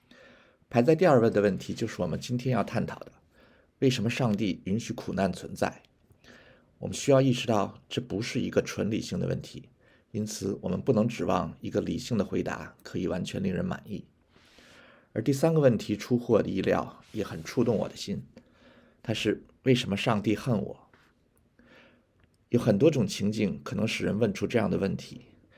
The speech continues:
一方面，它让我们意识到，在经历毁灭性的苦难时，我们当中的很多人，他们挣扎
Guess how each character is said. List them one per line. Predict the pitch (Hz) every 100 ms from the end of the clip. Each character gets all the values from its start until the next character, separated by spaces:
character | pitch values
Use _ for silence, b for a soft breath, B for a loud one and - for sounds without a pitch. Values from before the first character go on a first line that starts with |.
| b b b _
一 | 131
方 | 127 143
面， | 147 113
它 | 113
让 | 110 101
我 |
们 | 90 101
意 |
识 | 95 -
到， | 85 76 - - _ -
在 | 104
经 | - 123
历 | 123 95
毁 | - 92
灭 | 98 120
性 | 123 107
的 |
苦 | - -
难 | 90 92
时， | - - - - b b b b
我 | 98
们 | -
当 | 113 120
中 | 113
的 |
很 | - -
多 | 95 101
人， | 90 65 - _ _ -
他 | 110
们 | 98
挣 | 113 110
扎 | 90 62 -